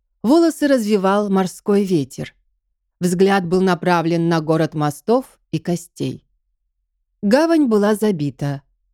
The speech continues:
Сотни парусов усеивали этот колышущийся синий ковер. Люди приехали со всех уголков республики, чтобы отпраздновать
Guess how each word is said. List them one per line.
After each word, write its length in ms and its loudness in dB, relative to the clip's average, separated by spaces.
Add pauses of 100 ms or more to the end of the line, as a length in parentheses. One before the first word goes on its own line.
(140)
Сотни 440 0
парусов 640 0 (500)
усеивали 960 2
этот 380 -2
колышущийся 880 -2
синий 420 -4
ковер. 540 -2 (1040)
Люди 320 4
приехали 580 2
со 220 0
всех 400 -4
уголков 580 -2
республики, 880 -2 (380)
чтобы 400 0
отпраздновать 1040 -2